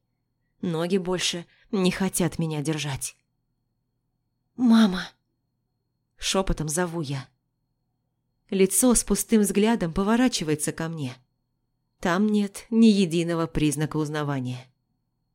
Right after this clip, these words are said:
Перед глазами маячит воспоминание. Я ведь видела её тело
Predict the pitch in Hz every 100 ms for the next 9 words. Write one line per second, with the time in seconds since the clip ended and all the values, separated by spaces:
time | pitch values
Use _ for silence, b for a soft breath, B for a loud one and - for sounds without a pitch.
0 | _ _ _ _ _ _ _ _ _ _
1 | _ _ _ _ - - 185 175 175 170
2 | 185 165 147 202 175 180 190 196 180 -
3 | 190 180 180 165 139 131 131 b b b
4 | b 208 214 226 220 233 262 240 226 214
5 | 220 - 277 208 139